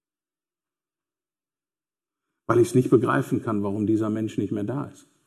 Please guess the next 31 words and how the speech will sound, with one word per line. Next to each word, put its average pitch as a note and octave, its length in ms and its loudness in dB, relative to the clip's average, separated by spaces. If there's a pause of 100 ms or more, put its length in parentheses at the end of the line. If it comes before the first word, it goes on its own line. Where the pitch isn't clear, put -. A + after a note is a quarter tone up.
(1200)
Warum C3 420 2
musste D#3 340 6
dieser D3 280 6
Mensch D3 300 2
so D#3 120 4
früh D3+ 320 8
gehen?“ D3 440 4 (2000)
Wir, A#2 160 0 (100)
wir D3 240 2
haben B3+ 320 6
nicht C#3+ 220 0
auf - 240 -8
alles A#2 320 -2
eine A2 100 -6
Antwort. - 520 -12 (2250)
Aber G2+ 180 -8
dann G2+ 220 -6
stille - 640 4
zu G3 260 -4
werden F3 480 0
in E3 140 4
ihm G2 480 -2 (320)
und C#3 160 2
sich C#3 220 -2
diese C#3+ 260 2
Stille F3+ 440 4
vom F#3 240 -2
Herrn D#3+ 220 0
schenken D3 400 0
zu A2+ 140 -6
lassen, G2 340 -8